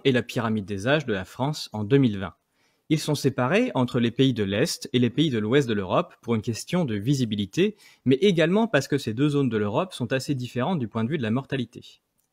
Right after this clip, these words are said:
Les décès théoriques de deux mille vingt pour chaque pays sont signalés en rouge et les autres points en dégradé de bleu représentant les décès théoriques des autres années.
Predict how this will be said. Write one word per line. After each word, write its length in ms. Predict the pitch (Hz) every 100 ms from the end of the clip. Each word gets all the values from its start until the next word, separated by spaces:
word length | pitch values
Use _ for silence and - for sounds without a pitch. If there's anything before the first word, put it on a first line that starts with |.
| 120
Les 100 | 143
décès 300 | 165 156 147
théoriques 320 | 139 127 127
de 80 | 113
deux 120 | 101
mille 180 | 101 104
vingt 220 | 160 220
pour 140 | 143
chaque 280 | 117 123 -
pays 200 | 117 175
sont 120 | 156
signalés 460 | 117 - 123 110 104
en 160 | 110 101
rouge 420 | 101 151 208 151
et 40 | 110
les 200 | 113 113
autres 220 | 160 123
points 340 | - 123 175
en 120 | 139 107
dégradé 420 | 123 113 110 107
de 120 | 98
bleu 280 | 90 113 180
représentant 580 | 123 104 107 104 - 170
les 120 | 113
décès 360 | 98 139 147
théoriques 400 | 135 110 98 160
des 160 | 120 98
autres 280 | 143 110 101
années. 220 | 107 78